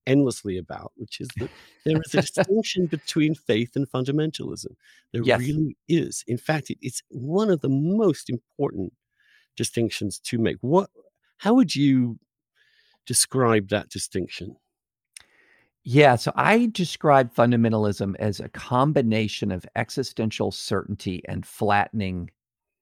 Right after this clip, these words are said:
Speaker 2: of values. And, and what I mean by the existential certainty part is obvious. You,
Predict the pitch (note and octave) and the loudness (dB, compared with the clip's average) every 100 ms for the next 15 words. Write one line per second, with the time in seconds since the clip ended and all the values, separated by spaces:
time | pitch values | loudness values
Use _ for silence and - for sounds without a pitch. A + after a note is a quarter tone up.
0 | _ _ G2 F2+ C3+ G2 F#2+ F#2 E2+ - | _ _ -4 -4 -2 -2 -2 -4 -8 -12
1 | - - - G2+ F#2 A2+ G#2 A2+ A#2 B2+ | -16 -12 -6 -6 -4 -4 0 2 2 2
2 | C#3+ A#2+ G2+ A#2 D3+ D#3 - C3 A2+ - | 4 2 2 0 0 -4 -4 -4 -4 -2
3 | A#2+ D2+ - G2 G#2 F#2+ F2+ F2+ E2+ F2+ | -2 -2 -4 -4 -2 -2 -2 -4 -2 -2
4 | E2+ - - - - G2+ A2 G2 | -4 -12 -12 -16 -16 -6 -4 -4